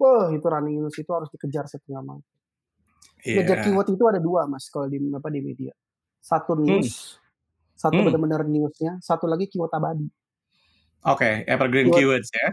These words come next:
Speaker 1: Iya, kayak zodiak itu abadi.
Speaker 2: Hmm.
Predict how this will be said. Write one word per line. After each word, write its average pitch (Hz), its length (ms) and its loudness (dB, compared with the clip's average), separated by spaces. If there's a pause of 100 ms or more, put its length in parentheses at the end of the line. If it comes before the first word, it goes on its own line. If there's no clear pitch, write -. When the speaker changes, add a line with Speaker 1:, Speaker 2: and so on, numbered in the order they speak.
(260)
Speaker 1:
Iya, 151 160 2 (160)
kayak 143 220 0 (100)
zodiak 165 400 0 (100)
itu 220 220 -2
abadi. 165 340 0 (720)
Speaker 2:
Hmm. 143 320 -2